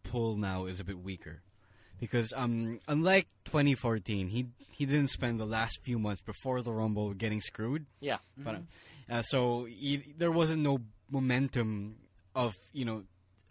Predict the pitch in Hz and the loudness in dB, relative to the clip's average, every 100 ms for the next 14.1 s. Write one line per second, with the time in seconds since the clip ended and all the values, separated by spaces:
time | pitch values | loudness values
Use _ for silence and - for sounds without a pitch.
0 | - 135 123 131 120 - 139 117 110 - | -6 -2 -2 -2 -6 -4 0 0 0 -6
1 | - 101 92 - - - - - - - | -6 -6 -6 -10 -20 -20 -20 -20 -20 0
2 | 127 127 120 117 113 117 110 95 90 _ | 4 4 2 2 0 -4 -6 -6 -12 _
3 | _ - 120 107 104 101 95 - - _ | _ -8 -6 -6 -8 -12 -16 -20 -20 _
4 | _ 139 131 165 123 87 92 - - 240 | _ -2 2 4 2 0 -10 -14 -4 -2
5 | 233 175 175 165 185 156 165 135 165 151 | 0 0 0 0 -2 -2 -6 0 2 2
6 | 156 - 151 170 165 151 147 113 131 147 | -2 -2 0 0 0 -2 -2 -2 0 2
7 | 123 120 117 101 101 104 95 101 117 143 | 0 -2 -4 -6 -6 -6 -6 -2 0 2
8 | 131 160 196 208 160 139 151 160 131 117 | 2 2 2 2 2 2 0 0 -4 -4
9 | 147 165 185 190 131 143 165 170 156 147 | -2 -2 -2 -2 2 2 2 -2 -4 -4
10 | 135 151 156 151 135 170 160 147 104 82 | -8 -6 -4 -4 -2 -2 0 -2 -6 -12
11 | _ _ - 196 202 202 - 208 165 180 | _ _ 0 2 0 -4 -2 -2 0 -2
12 | 147 202 - 190 - 175 180 165 - 185 | 2 2 2 -2 -2 0 0 -2 -4 -4
13 | 185 180 190 185 165 160 143 139 139 151 | -4 -4 -2 -4 -2 -2 2 0 0 -4
14 | 170 | -6